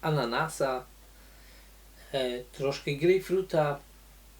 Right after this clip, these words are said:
e, bardzo takie soczyste, ale bez słodyczy. Same aromaty.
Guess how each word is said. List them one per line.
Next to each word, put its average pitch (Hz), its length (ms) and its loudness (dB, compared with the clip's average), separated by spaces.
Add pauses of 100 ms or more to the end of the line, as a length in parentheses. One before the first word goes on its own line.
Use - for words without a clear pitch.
(1400)
e, 123 720 -2 (760)
bardzo 196 340 -4
takie 151 260 -2
soczyste, 151 840 0 (1300)
ale 165 160 4
bez 185 260 6
słodyczy. 147 420 -4 (960)
Same 208 320 -2
aromaty. 156 540 2